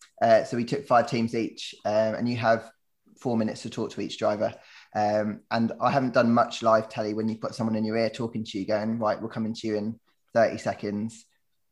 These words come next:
uh, five seconds, right, go with your question." Then you've asked two questions, they're like, "Oh, the next drivers are running late, so you need to ask another question." And I think we were running late when we got to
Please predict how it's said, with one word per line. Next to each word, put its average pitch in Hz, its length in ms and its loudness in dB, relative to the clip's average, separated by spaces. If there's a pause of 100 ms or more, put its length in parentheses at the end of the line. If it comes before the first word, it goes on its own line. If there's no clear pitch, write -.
(140)
uh, 110 280 -4
five 110 220 4
seconds, - 400 -4
right, 113 200 4
go 107 240 2
with 101 120 -2
your 113 100 -2
question." 104 460 -6
Then 113 120 -2
you've 120 140 0
asked 113 200 2
two 123 120 -4
questions, 113 400 -6
they're 113 100 -6
like, 110 200 6
"Oh, 120 100 4
the 120 100 0
next 123 240 0
drivers 117 340 0
are 110 60 -6
running 110 200 0
late, 113 240 2
so 127 100 -6
you 123 40 -2
need 120 140 -4
to 123 80 4
ask 104 160 0
another 113 240 0
question." 110 520 -2
And 120 120 0
I - 40 4
think 131 220 -2
we 117 140 -2
were 117 120 0
running 110 260 0
late 117 240 4 (100)
when 113 120 -4
we 113 80 -4
got 104 200 -8
to 113 340 0